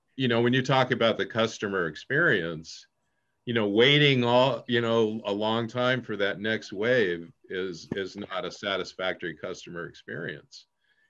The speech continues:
You know, so at the wave park, if you have fifty-six different kind of modules, you have the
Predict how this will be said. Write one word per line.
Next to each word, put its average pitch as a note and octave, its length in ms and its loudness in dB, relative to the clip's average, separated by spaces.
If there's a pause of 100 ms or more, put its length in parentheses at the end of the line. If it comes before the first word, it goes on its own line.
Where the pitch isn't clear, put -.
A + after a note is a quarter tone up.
(140)
You G#2+ 60 -8
know, A2 140 2
so B2 200 0
at A#2+ 140 4
the G#2+ 80 0
wave C#3 340 2
park, G2 300 0
if F2+ 160 -8
you A2+ 140 -2
have G#2 200 -2
fifty-six G#2+ 600 -6
different G2+ 380 -8
kind G2+ 220 -6
of F#2+ 60 -6
modules, F#2+ 840 -4 (520)
you G2+ 180 -2
have G2+ 400 0
the F#2+ 380 0